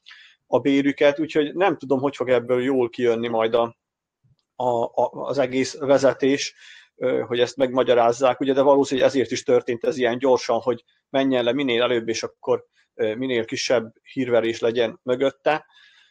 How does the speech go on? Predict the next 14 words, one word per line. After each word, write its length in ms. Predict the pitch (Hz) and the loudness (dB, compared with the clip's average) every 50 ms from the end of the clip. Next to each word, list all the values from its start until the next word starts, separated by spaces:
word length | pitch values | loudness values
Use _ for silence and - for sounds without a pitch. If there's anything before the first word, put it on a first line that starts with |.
| _ _ _ _ _ _ _ | _ _ _ _ _ _ _
Viszont 360 | - 165 170 - 190 165 - | -8 -6 0 0 2 2 4
én 120 | 180 170 170 | 2 2 4
egyetlen 460 | 240 226 220 - 185 165 - 170 151 | 4 4 6 6 2 2 2 0 0
egy, 280 | 156 160 147 - 151 - | 0 -2 -2 -4 -8 -6
ö, 200 | - 156 147 147 117 - _ _ | -2 0 0 0 0 -4 _ _
dologban 560 | 143 131 156 160 151 147 135 135 131 127 127 | -2 2 2 4 6 4 4 4 2 0 0
látom 340 | 135 135 139 - - 127 131 | 2 0 0 -2 -4 -6 -6
itt 140 | 131 - | -6 -4
a, 140 | 135 120 113 - | -4 -4 -4 -4
a, 120 | 123 117 - | -6 -6 -4
a 100 | - 135 | -6 -6
fő 220 | - - 156 147 135 | -6 -4 -4 -4 -4
problémát, 760 | - 139 131 131 131 131 131 127 120 123 120 127 135 131 - | -2 -4 -4 -2 -2 -2 -4 -2 -2 -2 -2 -2 -2 -2 -4
ugye, 380 | 135 131 135 139 135 135 - | -4 -2 -2 -2 -2 -4 -8